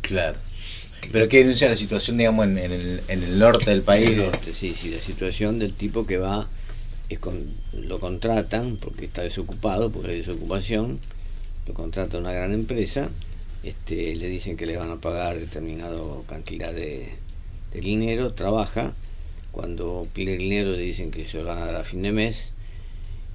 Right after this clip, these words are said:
Speaker 2: y a fin de mes le dicen, "Bueno, usted tiene un vale".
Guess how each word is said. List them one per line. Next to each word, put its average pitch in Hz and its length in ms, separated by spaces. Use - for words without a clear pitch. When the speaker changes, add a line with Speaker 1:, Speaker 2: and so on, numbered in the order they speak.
Speaker 2:
y - 140
a - 40
fin 98 200
de 101 100
mes 101 340
le 98 220
dicen, 92 400
"Bueno, 90 180
usted 95 300
tiene 101 220
un 90 100
vale". 90 380